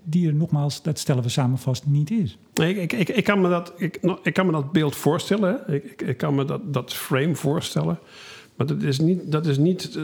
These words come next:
Speaker 2: de, de intentie van waaruit wij ons werk hebben gedaan. Dus
Speaker 1: Nee, maar het is niet uw intentie, maar als dat nou wel het gevolg is, is dat dan misschien wel de
Speaker 2: Nee,
Speaker 1: juiste
Speaker 2: ik,
Speaker 1: aanpak?
Speaker 2: ik denk dat, dat het beoogde gevolg een ander is. Het beoogde gevolg is,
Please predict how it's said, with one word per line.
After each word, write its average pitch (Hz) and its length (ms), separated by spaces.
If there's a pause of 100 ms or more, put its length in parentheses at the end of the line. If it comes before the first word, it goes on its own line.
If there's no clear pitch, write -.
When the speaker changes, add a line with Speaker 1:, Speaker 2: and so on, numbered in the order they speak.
(280)
Speaker 2:
de, 143 160
de 135 140
intentie 151 440
van 143 160
waaruit 151 440
wij 147 420 (500)
ons 113 160
werk 185 280
hebben 113 180
gedaan. 87 420 (240)
Dus 117 160
Speaker 1:
Nee, 170 100
maar 170 80
het - 100
is 214 80
niet 190 100
uw 185 60
intentie, 226 420
maar 175 340
als - 160
dat 208 100
nou 196 140
wel 196 80
het 185 100
gevolg 233 460
is, 139 140
is 202 120
dat - 160
dan 180 140
misschien 170 360
wel 156 160
de 147 60
Speaker 2:
Nee, 151 100
Speaker 1:
juiste 165 260
Speaker 2:
ik, - 80
Speaker 1:
aanpak? - 160
Speaker 2:
ik 135 140
denk 151 180
dat, 143 240
dat 147 200
het 131 120
beoogde 151 380
gevolg 143 360
een 139 100
ander 160 320
is. 101 240
Het 127 120
beoogde 131 320
gevolg 165 460
is, 131 380